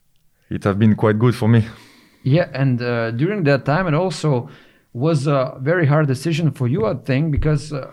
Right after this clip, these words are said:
Speaker 2: I read one interview that when you left Chalon, you couldn't join other, uh,
Speaker 1: Yeah.
Speaker 2: France basketball team because of the regulations, of the
Speaker 1: Mm-hmm.
Speaker 2: rules, and then you were thinking going to the second division. So
Speaker 1: Mm-hmm.
Speaker 2: how close were you going to that second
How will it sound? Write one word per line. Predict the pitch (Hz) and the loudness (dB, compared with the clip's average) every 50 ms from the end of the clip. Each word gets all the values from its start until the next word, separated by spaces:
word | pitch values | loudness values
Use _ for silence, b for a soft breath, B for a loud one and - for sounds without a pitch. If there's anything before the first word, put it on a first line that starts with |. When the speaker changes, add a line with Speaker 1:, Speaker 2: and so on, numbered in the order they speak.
| - - | -12 -8
Speaker 2:
I | 113 127 131 | -6 -4 -2
read | 131 139 160 151 | -2 0 0 0
one | 135 135 160 156 143 | 0 0 2 4 4
interview | 147 156 151 160 135 117 120 120 | 4 4 2 2 2 2 2 2
that | 113 117 120 117 - b b b b b | 2 0 -2 -2 -6 b b b b b
when | b 147 147 | b 2 4
you | 147 151 | 4 4
left | 143 143 151 151 - | 4 2 2 0 -2
Chalon, | - - 135 120 117 143 185 214 220 - b b b b b b b b | -4 -6 -4 -2 -2 -2 -4 -6 -10 -14 b b b b b b b b
you | 123 139 | -4 -2
couldn't | - 170 151 151 151 143 135 | 0 2 4 4 4 4 4
join | 135 156 147 139 131 127 - - | 4 4 2 2 0 -2 -2 0
other, | 170 185 160 135 120 110 107 104 | 0 2 4 2 2 2 0 0
uh, | 101 98 101 101 98 101 | 0 0 0 -2 -4 -2
Speaker 1:
Yeah. | 117 117 | -2 2
Speaker 2:
France | 120 123 113 107 107 104 | 2 2 2 0 -2 -2
basketball | 117 113 110 - - 117 110 110 | -2 -2 -2 -2 -6 -6 -6 -4
team | - 143 165 | -2 0 0
because | 151 139 131 131 127 120 | 0 0 0 0 0 0
of | 131 113 | -2 -2
the | 117 117 | -2 0
regulations, | 113 117 104 107 117 123 151 160 156 190 160 - - | 0 0 0 0 0 2 2 0 0 -4 -6 -4 -2
of | 120 113 107 104 | 0 0 0 0
the | 110 110 | 0 2
Speaker 1:
Mm-hmm. | 113 | 2
Speaker 2:
rules, | 135 156 175 185 180 - B B B B B B | 2 2 2 0 -4 -10 B B B B B B
and | - 123 131 | -4 -2 0
then | 135 151 151 151 | 2 2 4 4
you | 147 147 | 4 4
were | 151 147 143 135 | 4 4 2 0
thinking | 143 - 170 175 160 151 160 139 | -2 -2 -4 -2 0 0 0 2
going | 127 160 160 143 | 2 2 2 2
to | 143 143 | 2 0
the | 117 117 | -2 -2
second | 117 - - - 190 185 - 170 104 87 | -6 -6 -6 -6 -6 -4 -2 -2 -2 -2
division. | 92 65 57 71 - - 131 - | -6 -10 -12 -14 -14 -12 -8 -4
So | 95 104 110 | -2 -2 -2
Speaker 1:
Mm-hmm. | 107 110 107 | -2 -2 -2
Speaker 2:
how | 123 143 165 185 | 0 0 0 0
close | 170 151 156 151 156 160 160 143 | 0 0 0 0 2 2 0 0
were | 139 127 135 131 131 | -2 -2 -2 -2 0
you | 127 127 139 143 143 135 | 0 0 2 2 2 0
going | 131 135 143 135 135 131 127 | 0 0 0 0 0 -2 -2
to | - 135 | -4 -4
that | 127 120 120 107 | -2 0 -2 -2
second | - - - - - 123 113 - 101 | -4 -6 -12 -6 -6 -6 -6 -6 -8